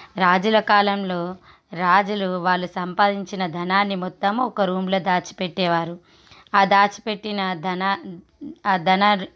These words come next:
ధనమున్న రూమ్నే ధనగారం, ధనగారం అని అంటారు। So ఇక్కడ ఖజానా అంటే ధనగారము। రాజు కన్న కలలను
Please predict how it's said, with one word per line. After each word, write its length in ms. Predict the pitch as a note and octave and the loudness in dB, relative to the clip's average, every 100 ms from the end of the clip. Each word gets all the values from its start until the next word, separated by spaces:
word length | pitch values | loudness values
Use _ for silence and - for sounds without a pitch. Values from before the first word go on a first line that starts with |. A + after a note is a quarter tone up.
| F3 | 0
ధనమున్న 540 | F#3+ G3 G3+ G3+ G3+ | 2 2 0 2 2
రూమ్నే 500 | F#3 F#3+ F#3+ A#3+ F4+ - _ _ _ _ | 2 -2 0 0 0 -4 _ _ _ _
ధనగారం, 800 | G3 G3+ A3 A3+ G#3+ G3+ - F3+ | 0 2 4 4 4 2 -2 -6
ధనగారం 580 | G3 G3+ G#3 G#3 F#3+ F#3+ | -4 -2 2 2 2 -2
అని 220 | G3+ A#3+ | -6 -6
అంటారు। 680 | A3+ F3 F#3 E3+ F3 F3 E3+ _ _ _ - | -6 -6 -8 -8 -10 -12 -16 _ _ _ -4
So 60 | G#3 | 0
ఇక్కడ 220 | F#3 G3 | 2 0
ఖజానా 520 | F#3 G3+ F#3 G#3+ G#3+ | 2 2 4 4 4
అంటే 320 | G3+ G3+ E4+ F#4+ | 2 0 -4 0
ధనగారము। 920 | G3 F#3+ F#3 F3+ E3+ E3 E3+ F3 E3+ - _ - - - | 0 0 0 0 -2 -2 -6 -6 -8 -12 _ -20 -20 -6
రాజు 580 | F#3 G3 A3 A3 G3+ G3+ - | 4 6 6 4 0 -2 -2
కన్న 240 | F#3+ G3+ | -2 0
కలలను 760 | G3+ G3 G3+ G3+ G3 F#3 F#3 F3+ | 0 2 2 0 -2 -4 -6 -8